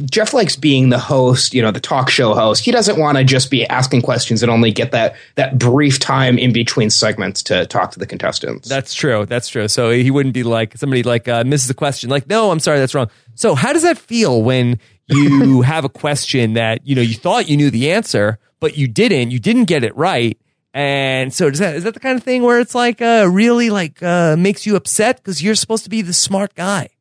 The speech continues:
Speaker 1: <laughs> The first ever three-hour episode of
Speaker 2: <laughs>
Speaker 1: Jeopardy.
Speaker 2: Like, uh, "Jeff, can we just, uh, can I take," "No, no, hey, we're, let's,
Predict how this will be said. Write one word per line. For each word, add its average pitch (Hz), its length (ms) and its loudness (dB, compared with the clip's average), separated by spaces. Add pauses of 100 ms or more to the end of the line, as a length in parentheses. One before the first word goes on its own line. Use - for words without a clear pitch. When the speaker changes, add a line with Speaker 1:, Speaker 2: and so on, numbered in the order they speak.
(140)
Speaker 1:
<laughs> - 40 -14 (460)
The 165 80 0
first 156 300 2
ever 156 160 2
three-hour 120 880 2
episode - 380 0
of 110 100 2
Speaker 2:
<laughs> - 20 2
Speaker 1:
Jeopardy. 143 500 2 (380)
Speaker 2:
Like, 143 320 -2
uh, 139 440 2 (380)
"Jeff, 208 400 -2
can - 120 -10
we 233 100 2
just, 233 260 0
uh, 196 320 2
can 196 160 -2
I 226 80 2
take," 220 240 0
"No, 294 280 4
no, 254 260 4
hey, 240 240 2
we're, 147 180 2
let's, 214 340 -2